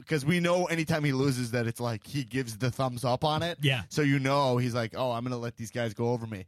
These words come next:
Speaker 2: Yeah.
Speaker 1: But also it wor-, it makes me think he might win the title. <laughs> It makes
Speaker 2: Ma-,
Speaker 1: me think
Speaker 2: well,
Speaker 1: he
Speaker 2: no, of course they are. Of course he's, he's gonna tie. They've been hyping it up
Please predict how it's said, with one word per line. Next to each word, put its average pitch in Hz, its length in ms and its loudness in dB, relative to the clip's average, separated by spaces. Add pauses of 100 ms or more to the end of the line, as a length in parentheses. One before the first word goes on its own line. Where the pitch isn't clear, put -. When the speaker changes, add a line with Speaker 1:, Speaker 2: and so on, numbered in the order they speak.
(100)
Speaker 2:
Yeah. 117 280 0
Speaker 1:
But 147 300 0
also 165 360 4
it 131 60 -2
wor-, 143 220 0
it 143 80 -10
makes 147 220 0
me 131 80 0
think 127 180 0
he 135 120 -6
might 127 220 -2
win 127 180 -2
the 123 80 0
title. 135 460 -4
<laughs> - 960 -18
It 170 120 0
makes - 280 6
Speaker 2:
Ma-, 185 60 -2
Speaker 1:
me 196 60 0
think 190 180 4
Speaker 2:
well, 190 100 8
Speaker 1:
he 247 60 6
Speaker 2:
no, 254 100 6
of 220 100 0
course 339 220 4
they 185 140 4
are. 120 120 4
Of 127 80 0
course 240 200 0
he's, 185 120 2
he's 170 180 4
gonna 175 200 0
tie. 135 320 -2
They've 139 160 2
been 147 240 0
hyping 156 380 0
it 123 60 0
up 117 140 -4